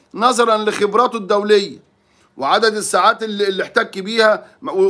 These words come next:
ووضعه تحت ضغط مع الزمالك ومع منتخب مصر. أي نعم، ساعات لما الضغط يجي كبير عليه يقول لك: "عندي إسهال وعاوز أخش الحمام"، أو عندي إصابة، أو يمسك الخلفية، أو بتاع، ويخلع من الماتش،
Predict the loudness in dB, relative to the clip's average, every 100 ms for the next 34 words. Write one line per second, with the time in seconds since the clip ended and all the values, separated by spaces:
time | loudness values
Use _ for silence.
0 | 2 2 2 0 -4 -6 -2 0 0 -2
1 | -2 -2 -2 -2 0 0 -2 -10 _ _
2 | _ _ _ _ _ -2 0 0 0 0
3 | 0 2 2 4 2 -4 -20 _ _ -2
4 | 2 2 2 0 -4 -8 -20 _ _ -2
5 | 2 2 2 -2 -2 0 0 0 -2 -8
6 | -8 -6 0 2 2 2 0 0 -2 -2
7 | -6 -10 -6 -2 0 2 0 0 -2 -4
8 | -4 -6 -6 -4 -4 -4 -6 -12 -6 -2
9 | 0 0 -2 -8 -4 -4 -2 -4 -4 -6
10 | -10 -10 -10 -8 -6 -4 -4 -4 -2 -2
11 | -2 -10 _ -4 2 2 2 0 0 -4
12 | 0 0 0 -4 -16